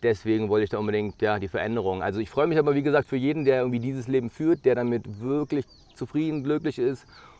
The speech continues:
und, und für sich sagen kann, okay, das ist genau mein Ding, ich hab's gefunden und, und ich feier es. Ähm, allerdings sehe ich halt auch, ähm, ja,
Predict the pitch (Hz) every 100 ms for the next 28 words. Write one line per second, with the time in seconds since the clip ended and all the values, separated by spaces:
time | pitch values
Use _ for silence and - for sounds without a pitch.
0 | - - 117 117 113 110 120 104 113 113
1 | 117 117 - 120 110 - 113 113 117 110
2 | 113 117 120 120 104 - _ _ - 117
3 | - - 120 120 117 120 113 - 104 104
4 | 101 95 98 101 92 - 120 101 87 -
5 | - - - - _ - 92 92 92 98
6 | 104 110 101 107 113 120 113 - 107 110
7 | - - 101 107 107 104 104 104 104 101
8 | 90 - _ - 110 110